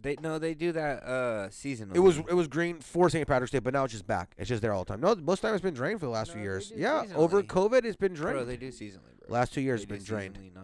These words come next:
Speaker 1: they
Speaker 2: Google
Speaker 1: fill
Speaker 2: it,
Speaker 1: it
Speaker 2: my friend.
Speaker 1: seasonally.
Speaker 2: Google it. Are you gonna go? Hey, leave Bettis alone.
Speaker 1: Yeah, do not
Speaker 2: Do
Speaker 1: pour
Speaker 2: not
Speaker 1: fucking
Speaker 2: throw
Speaker 1: alcohol
Speaker 2: vodka
Speaker 1: in
Speaker 2: in
Speaker 1: my
Speaker 2: his
Speaker 1: dog's
Speaker 2: eyes,
Speaker 1: eyes.
Speaker 2: you dick.
Speaker 1: You son of a bitch.
Speaker 2: What kind of a person does that? He comes back in the room earlier and he goes,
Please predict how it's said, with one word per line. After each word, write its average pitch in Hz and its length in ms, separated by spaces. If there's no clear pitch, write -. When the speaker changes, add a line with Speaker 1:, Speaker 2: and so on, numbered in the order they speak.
Speaker 1:
they 95 80
Speaker 2:
Google 107 300
Speaker 1:
fill - 80
Speaker 2:
it, - 100
Speaker 1:
it 104 60
Speaker 2:
my 104 40
friend. 104 220
Speaker 1:
seasonally. 101 80
Speaker 2:
Google 101 240
it. 67 60
Are 85 40
you 131 100
gonna 175 140
go? 170 240
Hey, 101 220
leave 120 360
Bettis 104 260
alone. 92 280
Speaker 1:
Yeah, 104 60
do 110 80
not 117 240
Speaker 2:
Do 131 120
Speaker 1:
pour 131 100
Speaker 2:
not 170 120
Speaker 1:
fucking 156 200
Speaker 2:
throw 160 260
Speaker 1:
alcohol 143 360
Speaker 2:
vodka 160 220
Speaker 1:
in 147 60
Speaker 2:
in 143 80
Speaker 1:
my 135 100
Speaker 2:
his 127 80
Speaker 1:
dog's 127 120
Speaker 2:
eyes, 110 420
Speaker 1:
eyes. 85 80
Speaker 2:
you 98 100
dick. 110 480
Speaker 1:
You 101 80
son - 100
of 90 60
a - 260
bitch. - 140
Speaker 2:
What 175 100
kind 269 120
of 208 80
a 160 80
person 147 320
does 107 180
that? 98 180
He 135 80
comes 175 220
back 135 280
in 165 120
the 160 80
room 110 260
earlier 95 380
and 104 80
he 110 80
goes, 98 280